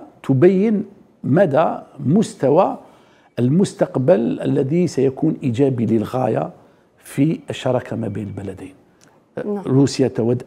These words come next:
Speaker 1: أن، والجزائر أيضا ت-، يودان أن تكون مستوى التعاون أعمق في المستقبل، لأن لو قيمنا التعاون السابق حقيقة أنه إيجابي على العديد من الأصعدة، سواء الأمنية،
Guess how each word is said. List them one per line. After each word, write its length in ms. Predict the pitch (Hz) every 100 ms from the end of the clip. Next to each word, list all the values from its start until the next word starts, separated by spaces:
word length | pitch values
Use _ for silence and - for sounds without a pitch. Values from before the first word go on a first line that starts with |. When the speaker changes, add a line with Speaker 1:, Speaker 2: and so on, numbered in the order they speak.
| -
Speaker 1:
أن، 160 | 127 123
والجزائر 580 | 127 156 117 147 - -
أيضا 300 | 151 127 92 - -
ت-، 200 | - -
يودان 480 | 127 123 101 131 190 - - - _ _ -
أن 280 | 143 165 165 - - _ _ _
تكون 380 | 151 143 190 160
مستوى 540 | 131 147 - - 113
التعاون 640 | 104 - 107 131 73 73 - -
أعمق 500 | 127 92 117 135 -
في 120 | - 120
المستقبل، 540 | 113 - - - - -
لأن 440 | 135 - 165 190 - - - _ _
لو 240 | 113 135 135 -
قيمنا 720 | 143 151 170 151 160 190 - - _ _ _ 123
التعاون 640 | - 131 135 151 160 156 -
السابق 400 | - - 101 - - - _
حقيقة 640 | - - - - - - 147
أنه 240 | 127 123 127
إيجابي 640 | 117 123 123 113 87 - - -
على 140 | 127
العديد 400 | - 120 127 123
من 60 | 127
الأصعدة، 580 | - - - 110 - -
سواء 280 | - -
الأمنية، 640 | - - 123 120 104 104